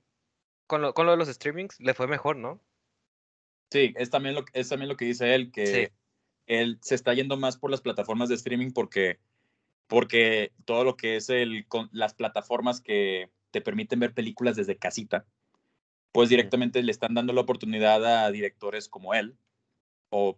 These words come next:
Speaker 2: bueno, productores de películas y eso, a que deci-, a que prefieran esta, esta vía para poder proyectar, este, películas, aunque también, este, agrega que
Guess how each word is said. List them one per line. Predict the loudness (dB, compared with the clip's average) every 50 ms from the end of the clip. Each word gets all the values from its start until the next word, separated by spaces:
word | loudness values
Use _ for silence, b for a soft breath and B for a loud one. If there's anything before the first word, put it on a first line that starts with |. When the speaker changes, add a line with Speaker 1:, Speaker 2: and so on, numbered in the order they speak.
| _ _
Speaker 2:
bueno, | -8 -6 -6 -4 -2
productores | 0 -2 0 0 -2 -4 -2 -4
de | -4
películas | -4 -4 -4 -4 -4 -2 -2 -2 0
y | -2
eso, | -2 -2 -4 -6 -4 -4
a | -4 -4 -4
que | -2 0 0 2 2 2 0 -2 -4 -6 -8 _ _ _ _ _ _ _ _ _ _ _ _ _ _ _ _ _ 2
deci-, | 4 4 4 2 -2 0 2
a | 2 2 2
que | 2 2
prefieran | 2 2 2 4 4 6 6 6 4 2
esta, | 0 -2 -2 -2 0 2 2 2 2 2 0 0 -2 -4 -6 -8 -12 -18 _ _ _
esta | -8 -8 -4 0 0 0 0
vía | 0 0 2 2 2 2
para | 2 -2 -2 -2
poder | -2 -4 -4 -4 -4
proyectar, | -4 -4 -4 -4 -4 -4 -4 -2 -2 -2 -4 -8 _ _ _ _ _ _ _ _ _ _ _ _
este, | -2 -2 -2 -2 -2 -2 -2 0
películas, | 2 2 2 2 2 4 2 2 2 2 0
aunque | 0 2 2 2 -2 -4 -4 -4
también, | -2 -2 -2 -2 -2 -4 -4 -4 -4
este, | -6 -4 -2 -2
agrega | 0 0 0 0 0 0 -2
que | -4 -4 -2 -2 -2 -2 -6